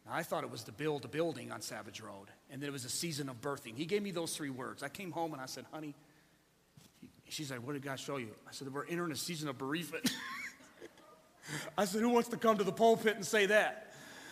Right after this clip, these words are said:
And so January eleventh, I stood on Savage Road,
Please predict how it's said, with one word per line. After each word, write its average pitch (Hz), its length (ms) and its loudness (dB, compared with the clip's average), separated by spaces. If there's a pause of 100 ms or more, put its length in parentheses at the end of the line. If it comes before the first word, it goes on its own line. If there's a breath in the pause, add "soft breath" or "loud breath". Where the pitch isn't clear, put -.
(560 loud breath)
And 214 100 8
so 226 220 10
January 240 640 10
eleventh, 180 680 4 (920)
I 156 80 0
stood 208 300 6
on 175 120 6
Savage 180 420 2
Road, 143 380 0